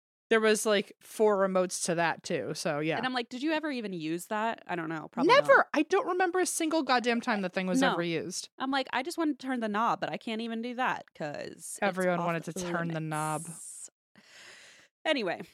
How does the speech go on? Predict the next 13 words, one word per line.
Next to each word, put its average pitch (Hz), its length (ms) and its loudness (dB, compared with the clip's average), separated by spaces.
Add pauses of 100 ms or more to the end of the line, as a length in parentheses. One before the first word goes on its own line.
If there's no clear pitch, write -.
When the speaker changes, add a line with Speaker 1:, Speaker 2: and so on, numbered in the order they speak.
(120)
Speaker 2:
so 185 360 0
sixteen 294 360 -4
billion 233 200 0
remotes. 180 420 -6 (120)
My 254 120 -2
mother 359 280 0
is 330 100 -4
not 220 360 0
a 330 80 -4
patient 202 440 -6
woman 160 440 -4
and 196 200 -6
always 220 380 -2